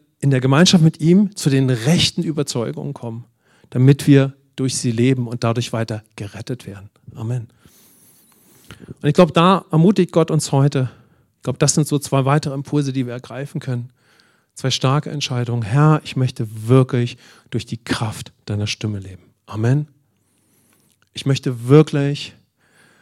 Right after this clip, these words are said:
durch deine Stimme leben und erneuert werden. Amen. Und ich möchte durch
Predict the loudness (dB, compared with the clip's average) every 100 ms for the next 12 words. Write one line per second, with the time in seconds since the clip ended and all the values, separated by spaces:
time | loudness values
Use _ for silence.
0 | _ _ -4 -4 0 4 4 4 2 0
1 | 2 2 0 -2 -8 _ _ _ _ _
2 | _ _ 0 4 6 4 0 -4 -2 0
3 | 0 -4 -6 -8 -10 -14 _ _ _ _
4 | _ _ _ _ -14 -14 -4 2 4 4
5 | 2 -6 _ _ _ _ _ _ 4 8
6 | 10 8 2 -2 -2 2 4 2 0 -2
7 | -2 -6 _ _ _ _ _ _ _ _
8 | _ _ _ _ _ 8 10 8 6 2
9 | -10